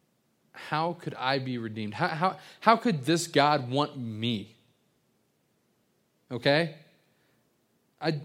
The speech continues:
I'd done some bad things. How could he want me? And, and then I remember coming to this, and, and you can read on your own time, you can write down your notes. It's, it's Luke chapter twenty-three, verses thirty-nine through forty-three.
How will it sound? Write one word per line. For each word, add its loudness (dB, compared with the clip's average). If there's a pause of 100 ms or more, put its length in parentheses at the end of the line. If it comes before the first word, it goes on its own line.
I'd -4
done 0
some -6
bad -2
things. -8 (320)
How -4
could -6
he -2
want -6
me? -6 (460)
And, -4
and -4
then 0
I 0
remember -2
coming -4
to -6
this, -2
and, -6
and -8 (760)
you -8
can 0
read 6
on 4
your 2
own 0
time, -2
you -2
can -6
write 0
down 0
your -4
notes. -6
It's, -14
it's -8
Luke 0
chapter -2
twenty-three, -6
verses -6
thirty-nine -4
through -12
forty-three. -8